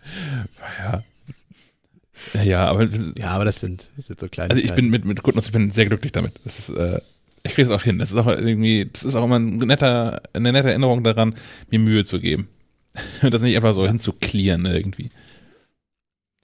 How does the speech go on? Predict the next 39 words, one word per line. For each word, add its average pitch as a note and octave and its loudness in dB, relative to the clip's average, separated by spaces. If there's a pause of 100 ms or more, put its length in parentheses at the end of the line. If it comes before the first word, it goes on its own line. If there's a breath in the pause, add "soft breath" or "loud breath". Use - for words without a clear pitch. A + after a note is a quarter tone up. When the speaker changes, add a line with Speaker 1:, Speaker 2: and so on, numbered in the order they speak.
(840)
Speaker 2:
Ähm, A#2 2
ja, B2+ 4
und A2 0
sonst A#2 -2
ist D3+ -2
Scribble, C#3 2
glaub A#2+ 0
ich, C3 -4
also A#2 0
die A2+ -2
werden A2+ 2
die A#2+ -2
Funktion A#2 -2
in G#2+ -2
den, G#2+ 0
in G2+ -4
den G2+ -2
kommenden G#2 -2
iPad G#2+ -6
O G2 -6
S G2 -6
fünfzehn G#2+ -6
und G2+ -6
so G2+ -4
sicherlich G2 -2
nochmal F#2+ -6
ausbauen. G#2+ -4
Das - -10
ist - -12
ein A2+ -6
Weg A2+ -6
hin A#2+ -2
mit, - -4
der E2 -6
Apple A2+ -6
Pencil G#2+ -6
wird G2+ -6
zum G#2 -10
universalen F#2 -6